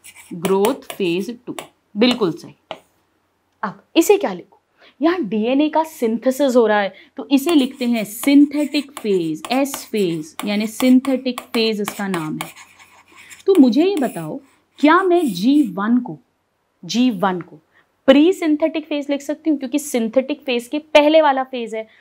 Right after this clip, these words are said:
So this is called pre synthetic phase। बहुत बढ़िया। अब मुझे बताओ, मैं इसे क्या लिख दूँ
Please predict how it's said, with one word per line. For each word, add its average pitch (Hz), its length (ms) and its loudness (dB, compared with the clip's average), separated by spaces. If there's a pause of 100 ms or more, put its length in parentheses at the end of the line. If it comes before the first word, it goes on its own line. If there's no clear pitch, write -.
(140)
So 262 120 -6
this 254 220 -2
is 339 100 -6 (140)
called 202 320 -4 (260)
pre 254 320 6 (640)
synthetic 277 720 2 (480)
phase। 185 280 -6 (1300)
बहुत 185 220 0
बढ़िया। 233 340 0 (400)
अब 349 140 2
मुझे 294 220 4
बताओ, 220 320 -6
मैं 254 140 -6
इसे 262 240 -2
क्या 269 140 0
लिख 262 160 -2
दूँ 247 160 -10